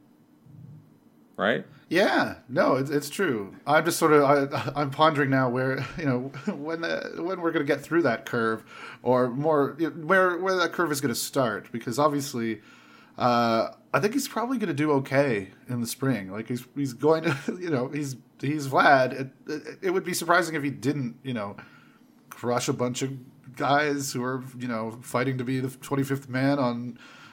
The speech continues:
Speaker 2: the fucking Orioles, right? Like, <laughs> he could put up some video game stats in the spring. And, you know, the Blue Jays are going to do what they're going to do, obviously. Um,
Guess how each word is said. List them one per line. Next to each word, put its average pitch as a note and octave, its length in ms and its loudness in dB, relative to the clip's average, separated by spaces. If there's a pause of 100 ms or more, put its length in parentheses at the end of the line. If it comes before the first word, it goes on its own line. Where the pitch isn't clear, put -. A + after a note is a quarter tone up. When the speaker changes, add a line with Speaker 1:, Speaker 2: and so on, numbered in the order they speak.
(120)
Speaker 2:
the - 60 -12
fucking B2 300 -4
Orioles, D3+ 500 0
right? C3 280 -2
Like, A2+ 340 -4 (300)
<laughs> C#3 680 -2
he D#3+ 160 -2
could F#3 180 6
put E3+ 140 10
up G#3+ 140 8
some F#3 180 4
video F3+ 240 6
game D3 160 4
stats C3+ 380 2
in B2+ 80 -8
the B2 80 -6
spring. A#2 400 -4 (520)
And, A#2+ 520 0 (120)
you C#3 120 0
know, F#2+ 100 -4
the C3+ 100 -4
Blue C#3+ 160 4
Jays C3 260 2
are B2+ 80 0
going B2 320 0
to B2 60 0
do C3 200 2
what A#2 180 -2
they're A#2 280 -2
going A2 400 -2
to A2 60 -2
do, A2+ 300 0
obviously. G#2+ 560 -4 (640)
Um, F#2+ 600 -8